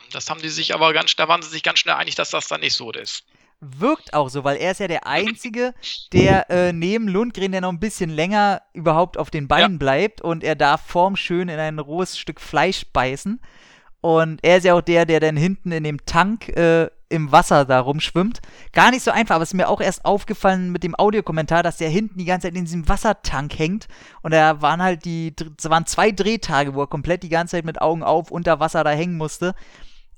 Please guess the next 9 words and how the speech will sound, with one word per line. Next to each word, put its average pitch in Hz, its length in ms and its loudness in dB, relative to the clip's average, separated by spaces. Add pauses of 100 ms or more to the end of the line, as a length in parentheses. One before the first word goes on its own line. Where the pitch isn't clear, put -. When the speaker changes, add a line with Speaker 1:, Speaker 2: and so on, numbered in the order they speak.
Speaker 2:
Und 160 200 2
nur 165 120 0
damit's 165 260 2
im 160 80 -4
Hintergrund 156 400 -2
da 147 100 0
grad - 260 -6
geil 151 240 0
aussieht. 131 400 -10